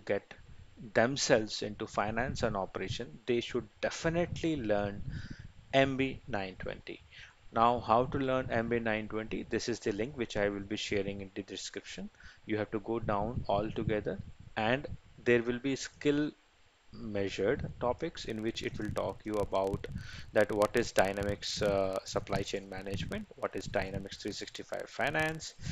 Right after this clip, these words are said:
It will also give you over-, overview of Dynamics three sixty-five commerce, what is Dynamics three sixty-five human resource, what is project operation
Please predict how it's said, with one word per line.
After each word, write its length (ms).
It 160
will 120
also 280
give 260
you 160
over-, 460
overview 720
of 380
Dynamics 400
three 160
sixty-five 640
commerce, 560
what 200
is 260
Dynamics 440
three 200
sixty-five 640
human 380
resource, 600
what 160
is 140
project 400
operation 640